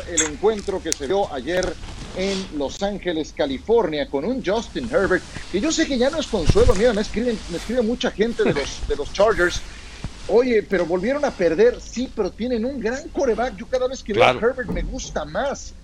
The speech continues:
Speaker 1: Sesenta puntos de total quarterback rating, trescientas veintiséis yardas, dos de anotación,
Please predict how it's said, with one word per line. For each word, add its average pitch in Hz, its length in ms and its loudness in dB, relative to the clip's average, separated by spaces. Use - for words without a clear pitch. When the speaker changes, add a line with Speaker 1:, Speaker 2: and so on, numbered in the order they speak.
Speaker 1:
Sesenta 240 520 0
puntos 202 460 -2
de 151 100 -2
total 190 320 -2
quarterback 147 340 2
rating, 147 360 -2
trescientas 175 680 -2
veintiséis 151 640 -4
yardas, 147 360 4
dos 196 200 2
de 202 60 4
anotación, 170 520 -2